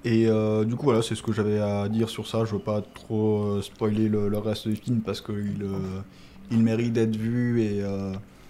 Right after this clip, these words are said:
juste pour finir, à la fin, euh, l'objectif final de Royal Tenenbaum, c'était d'avoir, euh, une épitaphe, euh, digne d'un héros, et il aura, du coup, à sa mort, euh,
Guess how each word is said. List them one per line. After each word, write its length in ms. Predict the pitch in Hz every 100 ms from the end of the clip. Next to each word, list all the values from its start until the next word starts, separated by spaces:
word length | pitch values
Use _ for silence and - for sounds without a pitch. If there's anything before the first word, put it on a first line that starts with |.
| - - - - - - - - -
juste 280 | 113 110
pour 120 | - 107
finir, 400 | 113 113 117 110
à 40 |
la 100 | 104
fin, 380 | 98 110 113 107 101
euh, 560 | 98 95 95 95 92 92 - - -
l'objectif 500 | 117 113 113 120 110
final 280 | 110 113
de 180 | 110 104
Royal 340 | 95 101 104 107
Tenenbaum, 380 | 104 104 113
c'était 240 | 113 - 104
d'avoir, 400 | 101 101 101 101
euh, 60 | 98
une 80 |
épitaphe, 560 | 104 101 107 117 110 -
euh, 460 | 104 98 95 95 95 95 - - - -
digne 340 | 107 120 120
d'un 180 | 113 110
héros, 320 | 107 104 139 - - - -
et 180 | 107
il 240 | 107 101 101
aura, 320 | 101 104 110
du 140 | 98
coup, 220 | 92 107 98
à 100 | 92
sa 160 | -
mort, 260 | 98 110 - - - - - - - -
euh, 640 | 95 90 90 85 82 69